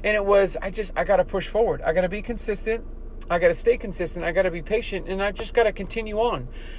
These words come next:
And a part of that just grit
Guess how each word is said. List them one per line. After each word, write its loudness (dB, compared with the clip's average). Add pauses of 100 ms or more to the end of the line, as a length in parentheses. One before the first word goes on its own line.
(140)
And 4
a 8
part 6
of 0
that 4 (1200)
just 4
grit 2